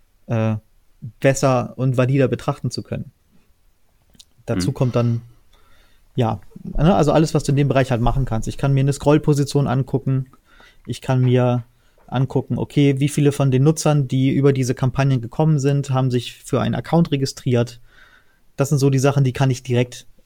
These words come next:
Speaker 1: messen, ne? Ich gehe jetzt mal von dem Performance-Teil, äh, ein bisschen weg, also im Sinne von, wie viele Orders, wie viele, äh, wie viel, äh, Bestellwert hatte ich und solche Sachen. Ähm, ne? Das, natürlich sind das auch Sachen, die,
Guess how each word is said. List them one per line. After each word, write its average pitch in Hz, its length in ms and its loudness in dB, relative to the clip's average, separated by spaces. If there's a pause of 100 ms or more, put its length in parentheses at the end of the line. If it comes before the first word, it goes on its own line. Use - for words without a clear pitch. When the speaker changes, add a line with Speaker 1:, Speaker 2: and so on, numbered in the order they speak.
(240)
Speaker 1:
messen, 117 460 -4 (120)
ne? 143 240 -4
Ich 131 160 -4
gehe 147 80 4
jetzt 139 80 0
mal 139 100 2
von 139 200 0
dem 131 100 0
Performance-Teil, 127 920 0
äh, 120 380 2
ein 120 80 -4
bisschen 127 300 -2
weg, 156 320 -2
also 127 180 -2
im 131 120 2
Sinne 131 180 0
von, 127 340 -2
wie 123 60 -6
viele 117 180 -2
Orders, 131 400 0
wie 120 80 -6
viele, 113 360 -4 (680)
äh, 120 260 0
wie 117 80 -6
viel, 117 420 -2
äh, 117 180 -2
Bestellwert 127 500 2
hatte 131 180 -2
ich - 100 -4
und 127 100 -2
solche 117 220 0
Sachen. 117 480 -6
Ähm, 113 360 -4
ne? 156 120 2
Das, - 300 -8 (180)
natürlich 135 380 -2
sind 131 140 0
das 123 100 2
auch 170 160 2
Sachen, 180 340 0
die, 147 300 -2